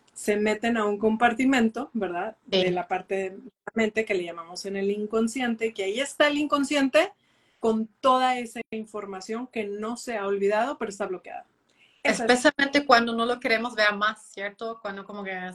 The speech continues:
Speaker 2: solo lo queremos olvidar.
Speaker 1: Así es.
Speaker 2: Y ahí también veo que se somatiza.
Speaker 1: Sí.
Speaker 2: En mi caso, siempre es digestión. Todo lo que veo siempre es digestión, por supuesto. Pero
Speaker 1: Sí.
Speaker 2: cuando no queremos ver algo y, eh, ojalá ignorarlo para olvidarlo,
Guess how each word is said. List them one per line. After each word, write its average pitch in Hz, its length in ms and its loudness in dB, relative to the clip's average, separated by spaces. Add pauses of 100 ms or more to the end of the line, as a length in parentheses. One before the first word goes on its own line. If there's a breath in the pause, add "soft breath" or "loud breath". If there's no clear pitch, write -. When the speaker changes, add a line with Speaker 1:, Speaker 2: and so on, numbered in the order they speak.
Speaker 2:
solo 247 240 2
lo 247 80 -2
queremos 240 320 -2
olvidar. 220 640 -6
Speaker 1:
Así 202 240 -4
es. 180 200 -2
Speaker 2:
Y 233 80 0
ahí 233 80 2
también 247 260 -2
veo 254 180 2
que 277 80 -12
se 240 120 -10
somatiza. 240 640 -4
Speaker 1:
Sí. 269 240 -2 (100)
Speaker 2:
En 220 100 -10
mi 220 100 -8
caso, 214 480 0
siempre 247 260 -2
es 226 80 -2
digestión. 214 560 -8
Todo 214 200 -4
lo 202 120 -6
que 220 80 -10
veo 202 240 -2
siempre 202 280 -6
es 190 60 -8
digestión, 190 460 -8
por 190 100 -14
supuesto. 185 560 -10 (140)
Pero 190 240 0
Speaker 1:
Sí. 202 60 0
Speaker 2:
cuando 214 260 4
no 226 100 0
queremos 233 440 -2
ver 220 200 0 (140)
algo 262 800 -4 (840)
y, 226 220 -6
eh, 220 60 -2 (1000)
ojalá 240 760 -2
ignorarlo 247 880 -4
para 262 200 -6
olvidarlo, 247 1040 -6